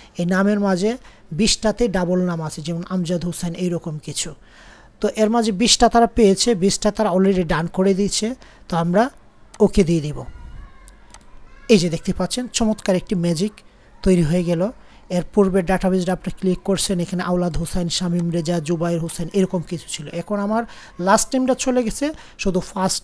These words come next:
নেমগুলা রয়ে গেছে। তাহলে এর আগে হয়তোবা অনেকে কাজটি জানতেন না, কিন্তু সুপার ট্রিক্স বিষয়টা একটু জানলে সহজ, না জানলে simple জিনিসও অনেক কঠিন কিংবা কীভাবে মনে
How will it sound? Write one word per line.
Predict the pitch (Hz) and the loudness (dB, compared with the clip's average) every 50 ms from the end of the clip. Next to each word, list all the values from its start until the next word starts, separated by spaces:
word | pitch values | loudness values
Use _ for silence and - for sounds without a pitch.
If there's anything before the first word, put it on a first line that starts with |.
| - 190 | -4 -2
নেমগুলা | 180 180 180 180 170 185 214 233 262 285 - - - - - - | 0 0 0 0 0 2 2 2 2 0 -4 -12 -20 -20 -8 -4
রয়ে | 170 170 165 160 160 | -2 0 0 0 -2
গেছে। | 147 143 - - - 160 - - - - - - - - | -4 -4 -6 -6 -8 -8 -12 -18 -20 -20 -20 -20 -20 -6
তাহলে | - 202 196 202 214 220 220 226 - - - - - _ - - - - | 0 2 4 4 4 4 4 2 0 -4 -10 -18 -20 _ -20 -20 -6 2
এর | 202 214 220 | 4 6 8
আগে | 214 220 208 226 233 | 8 6 6 6 6
হয়তোবা | 196 208 214 - 233 220 214 | 6 6 6 6 8 8 8
অনেকে | 208 196 196 208 196 - 226 | 8 8 6 2 2 0 0
কাজটি | 214 - - 196 - - - - 208 214 214 - - - - - - | 0 2 0 0 0 -2 -2 -2 -2 -2 -2 -6 -12 -20 -16 -12 -4
জানতেন | 156 196 190 180 175 - 202 | 0 0 0 2 2 2 2
না, | 196 202 226 247 247 - - - - - | 2 2 0 -2 -4 -8 -16 -20 -20 -8
কিন্তু | - 208 185 - - 202 190 - - - - - - - - - - - - - - - - - | -4 -4 -4 -2 -2 -4 -4 -4 -8 -16 -16 -16 -14 -14 -12 -12 -14 -14 -14 -14 -14 -14 -12 -6
সুপার | - - 226 202 - 226 226 220 240 - - - - - - - - - - | 0 2 2 2 4 2 2 2 -2 -6 -14 -20 -20 -20 -20 -20 -20 -12 -8
ট্রিক্স | - - 202 180 160 - - - - - - - - - - | -2 0 0 0 -2 -4 -6 -8 -8 -10 -14 -20 -20 -10 -6
বিষয়টা | 165 170 - - 180 - 202 220 254 - - - - - - - - - - - | -4 -4 -2 -4 -2 -2 -2 -4 -4 -6 -10 -20 -20 -20 -20 -20 -20 -20 -20 -18
একটু | - - - 214 202 190 196 196 - - - - - - | -18 -4 0 2 2 2 2 -2 -6 -14 -20 -18 -12 -4
জানলে | 156 165 196 202 202 202 202 | 0 2 4 4 4 4 4
সহজ, | 185 - - 185 165 196 202 196 - - - - - - - - 190 | 4 4 2 4 4 4 4 4 0 -6 -12 -16 -20 -20 -12 -6 -2
না | 190 190 190 | 0 2 2
জানলে | 180 190 190 190 185 185 180 190 247 - - - - | 2 2 2 2 2 2 0 -2 -6 -12 -20 -8 -4
simple | - - 208 190 165 - - 190 190 | -2 2 2 2 2 0 0 0 0
জিনিসও | 165 185 190 185 175 - - 202 202 208 - - - - - | 2 0 0 0 0 -2 -4 -4 -6 -6 -10 -18 -20 -12 -6
অনেক | 185 180 185 - - - | -4 -2 -2 -4 -6 -6
কঠিন | - 190 170 - 190 165 | -4 -4 -2 -2 -4 -6
কিংবা | 160 - 185 175 165 170 | -4 -6 -6 -6 -6 -6
কীভাবে | 165 - - 185 175 180 | -8 -6 -6 -4 -2 -2
মনে | 175 170 165 165 165 165 | -2 -2 -4 -6 -6 -8